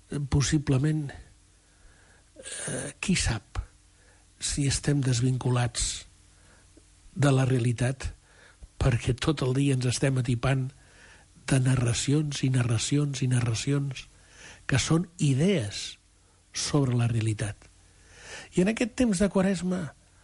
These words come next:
penso que serà important em dir, «Senyor, ajuda'm a no fugir de la realitat», perquè el que és molt important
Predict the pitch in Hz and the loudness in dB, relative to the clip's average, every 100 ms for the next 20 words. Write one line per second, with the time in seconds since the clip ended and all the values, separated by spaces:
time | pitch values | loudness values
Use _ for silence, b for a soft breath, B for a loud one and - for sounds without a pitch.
0 | b b b _ _ 185 185 - 185 170 | b b b _ _ 0 0 -2 -2 0
1 | - 165 170 160 156 147 160 151 143 131 | 2 2 2 2 0 0 0 0 0 0
2 | 131 131 127 - 156 180 - - _ _ | 0 -2 -2 2 2 2 -2 -16 _ _
3 | _ _ B B B B B B - 160 | _ _ B B B B B B 2 4
4 | 165 214 226 208 - 170 170 190 - 175 | 4 2 2 0 -2 0 2 2 2 2
5 | 160 135 117 113 110 104 107 104 101 - | 2 2 2 2 0 0 -2 -4 -8 -12
6 | - - _ _ _ b b b b b | -16 -20 _ _ _ b b b b b
7 | _ _ - 135 123 123 120 117 - 117 | _ _ -2 0 0 -2 0 -2 0 2
8 | 135 143 170 143 117 101 | 2 2 0 0 -2 -4